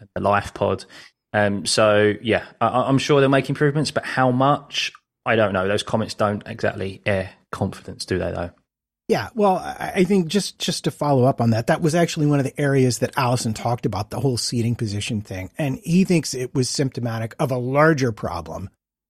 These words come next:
Speaker 2: that the car itself was fundamentally unstable on turn-in. And that was feedback he said they got from both drivers, just that Lewis couched it in terms of his seating position.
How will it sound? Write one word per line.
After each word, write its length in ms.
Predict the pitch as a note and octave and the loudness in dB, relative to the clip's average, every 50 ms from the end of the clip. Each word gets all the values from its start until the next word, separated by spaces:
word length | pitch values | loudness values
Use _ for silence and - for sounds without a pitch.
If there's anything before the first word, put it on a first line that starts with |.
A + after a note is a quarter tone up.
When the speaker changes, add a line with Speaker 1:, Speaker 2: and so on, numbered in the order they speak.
| _ _ _ | _ _ _
Speaker 2:
that 340 | B2+ B2 C3 C3 B2+ - - | -4 -2 0 0 0 0 -2
the 80 | D#3+ D#3 | -2 -4
car 280 | - - - D#3+ D3 | -2 0 0 2 2
itself 480 | C3+ - - - - E3+ D#3 D#3 - - | 0 0 -4 -2 2 2 2 2 2 0
was 200 | C#3+ C#3 - - | -2 -2 -2 -4
fundamentally 760 | - - D#3 D#3+ D#3+ D3+ C#3+ C#3 C#3+ D3 C#3+ D3 B2 B2+ - - _ - | -8 -2 0 2 4 4 4 4 4 2 2 2 0 -2 -2 -6 _ 0
unstable 840 | D3 D3+ D3 C#3 - - - _ - - - C3+ C3 B2 B2 A#2+ A#2+ - | 2 2 2 2 0 -4 -8 _ -8 -4 0 0 2 2 0 -2 -4 -6
on 180 | - B2 G#2+ G#2+ | -6 -6 -6 -6
turn-in. 480 | - - C#3+ C3+ B2 G2+ F2 F2 E2+ - | -4 -2 -2 0 0 -2 -4 -8 -10 -6
And 120 | - D3 C#3 | -4 -4 -4
that 100 | C3+ C#3 | -2 -4
was 140 | C#3+ A#2+ - | -4 -6 -4
feedback 420 | - G#3+ G3+ D3+ D3 C#3 C3+ - | 0 0 0 2 2 0 0 -2
he 80 | D3 C#3 | -6 -6
said 180 | - - C#3 | -4 -2 0
they 80 | C3+ C3 | 0 0
got 240 | B2+ C#3+ B2 - - | 0 0 -2 -2 -4
from 220 | - C#3 B2 - - | -4 -4 -4 -6 -4
both 300 | - D3 D#3 E3+ E3 - | 2 2 4 4 2 0
drivers, 560 | - - - - - F#2 D#2+ D#2+ F#2+ G#2+ - - _ _ _ _ _ _ _ _ _ _ - | -6 -10 -10 -8 -10 -10 -10 -8 -10 -10 -12 -12 _ _ _ _ _ _ _ _ _ _ 0
just 240 | D3 D#3+ C#3 - - | 2 2 2 2 2
that 180 | D#3 D3 - | 0 0 0
Lewis 400 | D#3 D3 D3+ D3+ C#3+ C3+ C3 - | 2 2 2 4 4 4 2 0
couched 400 | - - - C#3+ C3 B2 - - | -6 -4 0 0 0 0 0 -4
it 80 | - - | -6 -4
in 100 | C#3+ B2+ | -4 -6
terms 340 | - - - C3 B2+ A2+ A#2 | -4 -2 -2 -2 -2 -2 -2
of 80 | A#2+ | -4
his 180 | A2 A#2+ G#2+ - | -4 -4 -6 -6
seating 580 | - - - - - G#3 G3+ F#3 E3 C#3 B2+ A2 | -8 -10 -10 -2 2 2 4 4 4 4 2 0
position. 640 | - B2+ G#2 F2+ F2+ F2+ - - - - E2 F#2 | 0 -2 -2 -2 -2 -4 -4 -4 -4 -4 -6 -10